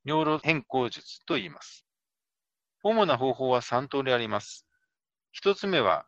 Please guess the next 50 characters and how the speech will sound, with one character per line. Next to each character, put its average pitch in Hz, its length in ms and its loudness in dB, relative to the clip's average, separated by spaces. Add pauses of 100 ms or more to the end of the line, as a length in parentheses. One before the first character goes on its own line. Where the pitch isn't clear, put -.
開 156 180 2
腸 165 320 0
導 151 280 0
管 80 300 -4 (220)
増 147 340 -2
設 - 300 -8
術 - 360 -14 (280)
で、 101 260 -4 (640)
小 - 180 -2
腸 185 220 2
の 131 120 2
一 123 260 -4
部 147 80 0
を 113 100 2
切 143 240 -6
除 92 140 -6
し - 140 -8
て、 98 300 0 (580)
尿 175 280 2
を 123 40 -2
導 123 380 -6
く 90 240 -8 (100)
開 160 180 0
腸 175 220 -2
導 151 240 -2
管 - 240 -8 (320)
を 156 120 -4
作 - 300 -8
り、 - 160 -12 (500)
尿 170 200 0
の 139 140 2
出 156 160 2
口 139 220 -4
で 131 100 4
あ 127 40 8
る 104 120 -4
ス - 160 -14
ト 151 260 0
ー - 20 -4
マ 131 220 2 (320)
を 160 180 -2
皮 - 180 -16
膚 143 100 -8
に 104 120 -6
出 127 120 0
す 107 140 -14
方 92 180 -12
法 - 160 -14
で - 140 -16
す。 - 240 -18